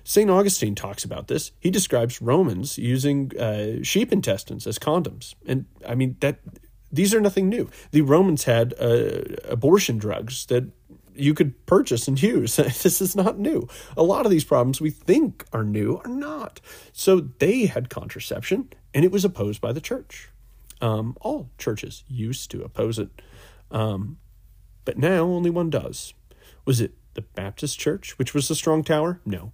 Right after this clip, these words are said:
it failed. Was it the Anglican Church that was the strong tower?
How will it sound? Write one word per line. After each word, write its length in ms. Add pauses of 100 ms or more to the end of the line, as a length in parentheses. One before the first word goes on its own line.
it 140
failed. 300 (320)
Was 160
it 100
the 120 (140)
Anglican 480
Church 540 (220)
that 80
was 160
the 80
strong 280
tower? 360